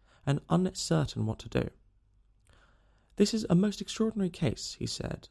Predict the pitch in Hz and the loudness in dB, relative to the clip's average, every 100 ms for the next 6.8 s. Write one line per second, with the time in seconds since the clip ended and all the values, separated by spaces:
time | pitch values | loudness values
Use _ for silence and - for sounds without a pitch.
0 | - - 107 - - - - _ _ 139 | -10 -4 -4 -4 -8 -16 -20 _ _ 2
1 | 156 165 - 180 175 185 180 165 170 170 | 2 2 0 0 2 0 0 0 0 0
2 | 143 131 - 127 - - _ _ _ - | 0 0 2 0 0 -8 _ _ _ -20
3 | - - - - 143 214 147 113 110 135 | -20 -20 0 6 6 6 6 4 6 6
4 | 127 - - 185 262 107 101 - 98 - | 6 2 2 4 4 4 0 -2 -4 -2
5 | - 65 - - - - - 98 - - | 0 0 -2 -2 0 2 2 2 0 -4
6 | 101 - 110 101 - - 98 | 0 4 6 4 -2 -4 -4